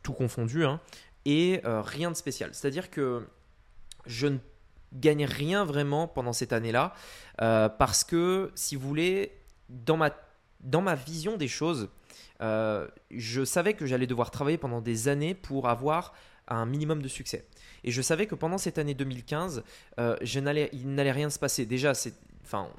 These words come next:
en deux mille quinze, déjà, vous savez, il y avait la partie de l'année, j'étais encore au, au lycée. Et après, il y a eu, euh, justement le début de l'année, enfin, septembre en gros, hein, jusqu'à décembre, pendant laquelle on a commencé à développer, euh, l'activité, et cetera, et cetera. Ensuite, on arrive à deux mille seize.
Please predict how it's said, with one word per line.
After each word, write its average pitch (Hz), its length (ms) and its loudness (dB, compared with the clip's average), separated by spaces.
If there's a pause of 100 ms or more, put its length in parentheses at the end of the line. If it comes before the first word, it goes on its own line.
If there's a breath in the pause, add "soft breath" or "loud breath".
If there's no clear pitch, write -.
(140)
en 117 120 -8
deux 123 120 -4
mille 131 180 -4
quinze, 143 300 -2
déjà, 117 240 0
vous 107 100 -8
savez, 127 300 -4
il 113 40 -8
y 104 60 -4
avait 98 180 -8 (120)
la 101 80 -4
partie - 260 -8
de 123 40 -2
l'année, 123 200 0
j'étais 110 220 -6
encore 107 460 -2
au, 98 140 -6
au 98 120 -8
lycée. 170 420 -2 (320 loud breath)
Et 110 100 0
après, 147 400 2
il 143 40 0
y 117 40 2
a 110 40 4
eu, 139 220 2
euh, 104 180 0
justement 113 520 -4
le 110 160 0
début 120 280 -4
de 123 80 -2
l'année, 117 260 2
enfin, 117 280 -2 (240 loud breath)
septembre 127 560 0
en 107 60 -4
gros, 120 220 -2
hein, 123 140 0
jusqu'à 113 460 0
décembre, 113 580 -2 (240 loud breath)
pendant 117 140 -2
laquelle 110 260 0
on 127 100 -2
a 104 80 0
commencé 104 320 -4
à 117 60 2
développer, 107 440 2
euh, 110 140 4
l'activité, 98 600 -2
et 104 80 -4
cetera, 98 320 -6
et 92 60 -6
cetera. - 280 -12 (600 loud breath)
Ensuite, - 480 2 (100)
on 143 140 4
arrive 180 480 4
à 113 100 2
deux 117 140 2
mille 156 160 2
seize. - 320 -6